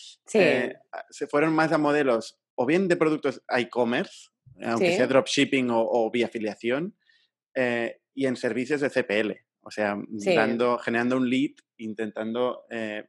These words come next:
Speaker 2: monetizar al máximo el lead. Eh, y, y luego que esto ha evolucionado a modelos ya transaccionales, donde, donde marcas fuertes han conseguido también encapsular y liderar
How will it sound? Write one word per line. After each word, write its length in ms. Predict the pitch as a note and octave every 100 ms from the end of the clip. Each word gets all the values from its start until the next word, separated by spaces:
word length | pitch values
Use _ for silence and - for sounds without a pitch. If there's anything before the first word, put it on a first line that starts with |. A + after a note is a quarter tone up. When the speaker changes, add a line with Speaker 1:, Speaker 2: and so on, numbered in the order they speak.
| _
Speaker 2:
monetizar 440 | A#2 A#2 A2 G#2 A2
al 80 | A2
máximo 360 | A2 - A2+
el 100 | G#2
lead. 160 | A2 B2 _ _ _ _ _ _ _
Eh, 300 | A#2+ A2 A2 -
y, 240 | C#3+ C3 -
y 80 |
luego 300 | C3+ D3+ D#3+
que 120 | E3 C#3+
esto 200 | - D3
ha 40 |
evolucionado 420 | C3+ C3 B2+ B2+
a 40 | C#3+
modelos 360 | B2+ B2 C3
ya 140 | B2 B2
transaccionales, 920 | B2+ A2 A2 - A2 A2+ C#3 D#3 _ _ _ _ _ _
donde, 840 | B2 A#2 G#2+ G#2+ G#2+ G#2 G#2+ - _
donde 360 | A2 A2 G#2 G#2
marcas 480 | A2 A2 A#2+ A2+ -
fuertes 400 | B2 A#2+ A#2+ C3+
han 140 | B2+ A2
conseguido 580 | A#2+ A2 G#2+ G#2 A#2
también 380 | B2 G#2+ A2 A#2 _ _
encapsular 680 | - A2+ A#2 - G#2+ G#2+ A#2
y 100 | A#2+
liderar 560 | G#2+ G#2 G2+ G#2 A2+